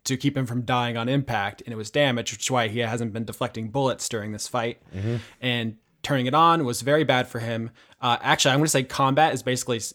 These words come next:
Speaker 1: over. He can't fight anymore, but he walks over to the window and looks down on you, uh, Ed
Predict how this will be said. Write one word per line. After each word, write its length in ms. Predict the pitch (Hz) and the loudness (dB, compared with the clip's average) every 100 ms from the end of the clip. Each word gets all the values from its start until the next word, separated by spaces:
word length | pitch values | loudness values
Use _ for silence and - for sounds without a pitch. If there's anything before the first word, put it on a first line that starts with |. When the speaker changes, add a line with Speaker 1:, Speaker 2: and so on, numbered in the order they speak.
| - | -8
Speaker 1:
over. 320 | 123 135 202 | -2 2 2
He 160 | 190 127 | 2 -4
can't 240 | 131 123 | -4 -4
fight 200 | - 123 | -2 -2
anymore, 360 | 143 175 190 190 | -2 -2 -2 0
but 100 | 127 | 0
he 60 | 127 | 2
walks 260 | 135 131 | 2 2
over 140 | 131 123 | 0 0
to 60 | |
the 80 | 120 | -2
window 420 | 120 123 113 107 | 0 0 -2 -4
and 240 | 104 117 120 | -4 -6 -4
looks 220 | 127 - | -4 -4
down 340 | 127 120 117 | 0 0 0
on 160 | 107 107 | -2 -4
you, 280 | 107 104 113 _ _ _ _ _ | -6 -8 -12 _ _ _ _ _
uh, 280 | 127 117 107 - | 0 0 0 -4
Ed 340 | 123 113 117 | -4 -4 -6